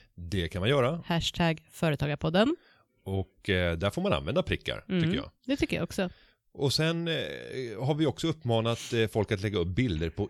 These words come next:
Speaker 1: Instagram
Speaker 2: Mm, har vi fått
Speaker 1: när
Speaker 2: några
Speaker 1: man har
Speaker 2: bilder,
Speaker 1: lyssnat.
Speaker 2: eller?
Speaker 1: Ja, det har vi fått.
Speaker 2: Ja.
Speaker 1: Eh, och det tycker jag är, är, är roligt. Många är utomlands, det är vackert väder. Men vi ser här har vi Nicky Levsky som sitter med, eh, barn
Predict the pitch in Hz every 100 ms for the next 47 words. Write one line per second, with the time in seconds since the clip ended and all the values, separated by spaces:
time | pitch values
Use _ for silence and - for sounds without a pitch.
0 | - 110 156 233 - - 104 196 247 320
1 | 254 262 269 359 453 427 220 175 170 170
2 | 196 196 233 190 - 139 208 254 339 -
3 | 87 82 76 82 92 143 156 113 90 90
4 | 95 101 95 90 - _ - 98 92 98
5 | 101 80 80 82 - - 107 98 92 101
6 | 117 - 104 101 135 139 - 110 95 90
7 | 98 - 101 - 95 98 98 104 120 -
8 | - - 101 98 110 92 - 101 120 69
9 | 98 98 90 92 87 - 95 98 110 -
10 | - 104 104 - - 92 98 139 - -
11 | 165 226 - - - 123 123 - - -
12 | - 113 - 123 - 107 110 104 101 104
13 | 101 - - 60 - 85 98 113 147 170